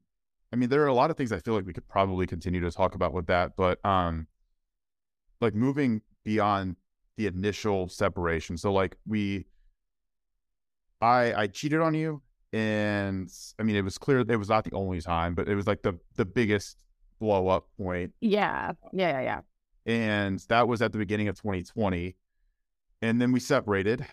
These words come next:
Speaker 1: Um, and that was right before covid. So you were living in the house that we just bought. I moved into an apartment that Chris basically allowed me to live in. And I was living there
Speaker 2: Mm-hmm.
Speaker 1: myself. Um, but even for, like, months after that, like, we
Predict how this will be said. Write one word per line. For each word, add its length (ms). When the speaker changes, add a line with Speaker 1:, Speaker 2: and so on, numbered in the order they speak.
Speaker 1:
Um, 500
and 80
that 80
was 200
right 220
before 340
covid. 520
So 680
you 140
were 100
living 300
in 100
the 80
house 260
that 100
we 80
just 180
bought. 360
I 500
moved 300
into 840
an 100
apartment 640
that 160
Chris 520
basically 260
allowed 220
me 80
to 80
live 200
in. 100
And 140
I 60
was 120
living 160
there 80
Speaker 2:
Mm-hmm. 220
Speaker 1:
myself. 280
Um, 420
but 140
even 220
for, 120
like, 180
months 320
after 300
that, 200
like, 200
we 400